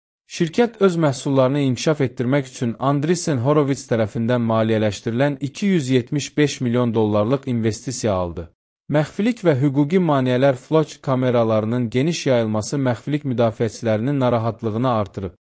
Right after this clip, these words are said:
Şirkət bəzi ərazilərdə icazəsiz kameralar quraşdırdığına görə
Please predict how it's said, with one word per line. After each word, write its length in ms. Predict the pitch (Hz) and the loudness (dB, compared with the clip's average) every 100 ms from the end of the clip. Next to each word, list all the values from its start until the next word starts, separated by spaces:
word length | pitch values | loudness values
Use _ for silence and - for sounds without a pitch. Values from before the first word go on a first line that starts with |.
| _ _ | _ _
Şirkət 540 | - 165 143 226 220 220 | -6 -4 0 0 0 2
bəzi 320 | 180 185 160 | 2 2 2
ərazilərdə 760 | 143 131 123 110 113 110 104 143 131 | 2 4 2 0 0 0 0 -2 -2
icazəsiz 680 | 113 127 113 120 - 170 143 | 0 0 2 -2 -2 -6 -4
kameralar 680 | 143 127 120 113 120 143 123 | -2 0 0 2 2 2 2
quraşdırdığına 800 | 120 117 - 117 104 110 120 151 | 0 0 -2 -4 -4 -2 0 0
görə 320 | 127 110 113 | 0 0 0